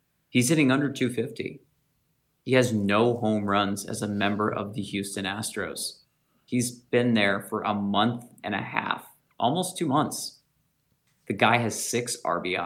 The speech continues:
Is. He has five total runs scored. I do not think that this is what Houston was expecting to get when they got him. I thought there was gonna be a little bit more pop if we're talking about Vaz,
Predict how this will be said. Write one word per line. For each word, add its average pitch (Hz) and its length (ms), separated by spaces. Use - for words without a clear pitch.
Is. - 340
He - 140
has 104 180
five 104 360
total 95 360
runs - 300
scored. - 380
I 120 100
do 185 140
not 104 420
think 107 240
that - 140
this 104 200
is 104 140
what - 200
Houston 104 380
was 104 160
expecting 101 540
to - 80
get - 480
when 104 160
they 104 120
got 110 320
him. 131 220
I 110 80
thought 104 180
there 110 80
was 104 80
gonna 107 140
be 95 60
a 92 80
little 95 260
bit 107 160
more 107 180
pop - 500
if - 140
we're 120 100
talking 123 360
about 120 320
Vaz, 131 440